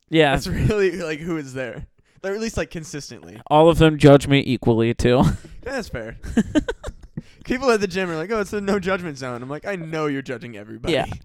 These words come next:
Speaker 1: Well, and anytime you look at somebody when you're working out, they're like this. They're just, like, doing the side stare at you, like, "Ew."
Speaker 2: I always judge the fucking, like, uh, there's, uh, there's, there's one time that I still, like, it, it <coughs> distinctly settled in my mind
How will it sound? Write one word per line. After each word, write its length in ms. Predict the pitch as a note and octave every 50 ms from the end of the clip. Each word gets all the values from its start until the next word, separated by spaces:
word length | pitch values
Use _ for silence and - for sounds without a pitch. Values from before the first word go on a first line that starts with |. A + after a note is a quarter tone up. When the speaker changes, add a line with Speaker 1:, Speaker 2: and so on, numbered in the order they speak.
| - - -
Speaker 1:
Well, 160 | - E3 G3
and 200 | F#3 C#3 F3+ F3
anytime 420 | F3 F3 F3+ G3 G3+ G#3 A3 A3 G3+
you 100 | F3 D3+
look 180 | B2+ C3 C3 -
at 120 | E3+ -
somebody 340 | - - C#3 C3+ C3+ C3 C3+
when 160 | C#3 C3 A#2+
you're 120 | A#2 A#2+ A#2
working 300 | A#2 A#2+ B2 C3 A#2 A2+
out, 240 | A2+ A#2 C3 B2+ -
they're 140 | B2+ A#2
like 180 | A#2 A#2 A#2 G#2+
this. 280 | G#2 A#2 G#2+ G2 - -
They're 160 | - A#2+ B2
just, 180 | B2 B2+ -
like, 160 | B2+ C3 C3 B2+
doing 160 | B2+ C3 C3
the 60 | B2+
side 320 | A#2+ - - A#2+ A#2 A#2+ A#2
stare 220 | - - - B1+
at 120 | C2+ - -
you, 80 | F2+
like, 200 | E2+ A#1+ - - - _ _ _ _ - - -
"Ew." 460 | - - C3+ - - G1+ G1+ - - - - - - _ _ _ _ _ _ -
Speaker 2:
I 140 | - C3 D#3+
always 240 | F#3 F#3 E3+ D3+ C#3+
judge 220 | - C#3 C3+ C#3
the 80 | C3 B2+
fucking, 440 | - - A#2+ A2 G2 A#2 A2 A2+ - -
like, 320 | - A2 G#2+ G#2+ - - _ _ _ _ _ - - - - - - _ - -
uh, 80 | E3 E3 D3+ D#3+ D#3
there's, 320 | D#3 E3 D#3+ D#3 - - _ -
uh, 100 | D#3 D3+
there's, 260 | - - D#3 D3+ C#3+ - - _ _ _ _
there's 420 | - B2+ C#3+ C#3+ C#3+ C#3 C3+ C3
one 380 | A#2+ B2 B2+ C3+ D3+ E3+ F#3+ G3
time 440 | F#3+ F#3+ E3+ D#3+ C#3 A#2 G2+ G#2 - _ _ _ _ _
that 120 | - B2+ A#2
I 60 | B2 B2
still, 280 | - - - D3 B2+
like, 180 | F2 F2+ A#2+ -
it, 120 | B2+ B2+ -
it 180 | G2+ C3+ - _ _
<coughs> 120 | _ _ - - - - -
distinctly 500 | C#3+ - - - D3 D3+ D3+ - F3+ E3
settled 340 | - - E3 D#3 D#3+ D#3 C#3+
in 60 | C#3
my 120 | C#3 C3+
mind 380 | C3+ C3+ C3 A#2+ A2+ A2 G#2+ -